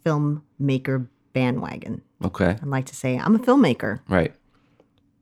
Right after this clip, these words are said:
Speaker 1: When, if you've made one film in a decade, are you really a filmmaker?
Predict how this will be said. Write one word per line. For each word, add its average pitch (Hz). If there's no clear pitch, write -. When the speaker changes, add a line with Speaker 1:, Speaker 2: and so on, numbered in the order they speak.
Speaker 1:
When, 190
if 208
you've 208
made 170
one 160
film 160
in 135
a 147
decade, 180
are 160
you 277
really 269
a 277
filmmaker? 330